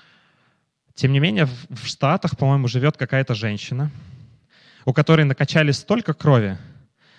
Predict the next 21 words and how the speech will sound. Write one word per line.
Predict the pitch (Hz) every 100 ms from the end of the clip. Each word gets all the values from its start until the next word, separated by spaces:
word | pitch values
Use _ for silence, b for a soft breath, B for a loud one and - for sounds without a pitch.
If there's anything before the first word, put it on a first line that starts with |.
| b -
для | 117
того, | 131 135
чтобы | 131 120
как | 127 127
раз | 127 - -
испытывать | - 123 - 147 123
все | - 131
эти | 120
методы | 123 123 117
секвенирования, | - 107 120 127 123 110 101 95
что | - 123
она | 127 190
как | 165 139
бы | 127
чуть | - 156
ли | 135
не |
каждую | 123 156 127 123
неделю | 127 131 120
её | 107 101
сдаёт. | 98 104 101 90